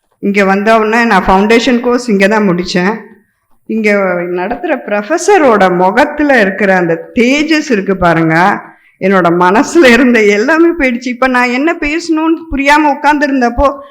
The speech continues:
ஐயா என்னை பத்தி தான் அதிகமா சொன்ன மாதிரி இருந்தது.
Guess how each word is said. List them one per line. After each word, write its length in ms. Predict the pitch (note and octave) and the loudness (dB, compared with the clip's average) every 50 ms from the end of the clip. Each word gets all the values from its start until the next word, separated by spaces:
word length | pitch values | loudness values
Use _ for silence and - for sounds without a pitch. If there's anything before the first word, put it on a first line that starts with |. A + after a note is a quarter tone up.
| - _ | -20 _
ஐயா 260 | - G#3 A3+ C4 D4 | -2 -2 0 2 2
என்னை 280 | D#4+ C#4+ C4 A#3+ C4 C#4 | 0 2 2 0 0 0
பத்தி 220 | C#4+ D4 C4+ C#4+ | -2 -4 -6 -4
தான் 140 | C#4 C#4+ C#4 | -4 -2 0
அதிகமா 380 | C4 B3 A#3 B3+ C4 C#4 C#4+ D4 | 0 -2 -2 -2 -2 -2 -2 -2
சொன்ன 300 | C#4+ C#4 B3 B3 C4 B3+ | -2 -4 -2 -2 -2 0
மாதிரி 320 | B3 A#3+ B3 A#3+ B3+ B3+ | 0 0 0 0 0 0
இருந்தது. 680 | A#3+ A#3 A3 A3 G3 F#3 F#3 F3+ E3+ - - - _ | 0 0 0 0 0 -2 -2 -2 -4 -6 -6 -12 _